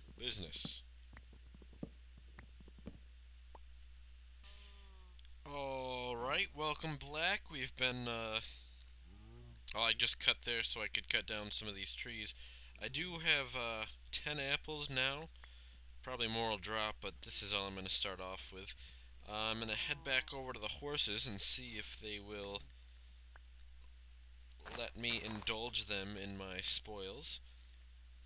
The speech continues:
I'll just come back over here, see if, uh, any more dropped. All these little...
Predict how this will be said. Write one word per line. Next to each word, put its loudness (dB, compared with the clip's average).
I'll -10
just 4
come 2
back 6
over -4
here, 0
see 0
if, -4
uh, -6
any -6
more -6
dropped. -4
All -12
these -4
little... -6